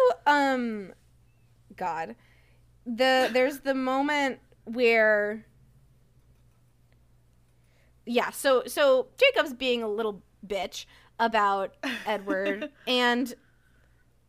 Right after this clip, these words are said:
Speaker 1: Bella's getting pissed at him. She's like, "Can't you guys just be civil?" Which, like, so true, Bella.
Speaker 2: Yeah.
Speaker 1: Um, and she's, like, getting really angry, and, uh,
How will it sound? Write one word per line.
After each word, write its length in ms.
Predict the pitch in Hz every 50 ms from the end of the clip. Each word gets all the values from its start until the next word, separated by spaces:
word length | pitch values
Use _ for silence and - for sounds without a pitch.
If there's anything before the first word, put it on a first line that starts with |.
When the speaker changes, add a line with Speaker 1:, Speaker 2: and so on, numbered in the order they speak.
| _ _ _ -
Speaker 1:
Bella's 340 | 208 - 277 285 277 262
getting 200 | 254 254 247 233
pissed 260 | 226 - 262 240 240 240
at 80 | 226
him. 160 | 254 226 208 214
She's 100 | 220 220
like, 220 | 226 220 - -
"Can't 280 | - 262 320 302 330 294
you 100 | 311 294
guys 240 | 247 262 254 254 247
just 140 | 247 240
be 80 | - 226
civil?" 240 | - - 277 254 226
Which, 140 | - - -
like, 220 | 659 539 - - _ _ _ _
so 220 | - - 415 453
true, 220 | 440 - - 226 208
Bella. 340 | 202 170 156 156 165 - - _ _ - - - - _ -
Speaker 2:
Yeah. 280 | - 247 240 240 233 226
Speaker 1:
Um, 340 | 226 233 220 220 220 233 - _ _ -
and 120 | 226 262
she's, 180 | - 262 233 240
like, 100 | 233 233
getting 220 | 226 220 233 254
really 260 | 294 339 349 330 - -
angry, 720 | 262 277 269 269 262 247 269 269 269 262 262 262 262 _ _ _ _ _ _ _ _ _ _ _ _ _ - 226
and, 840 | 247 240 233 226 226 226 220 220 220 220 220 220 220 214 220 233 - _ _ _ _ _ _ _ _ _ _ _ _ _ _ _ _ _ _ _ _ _ - - - _ _ -
uh, 560 | 233 220 214 208 208 202 202 196 190 170 104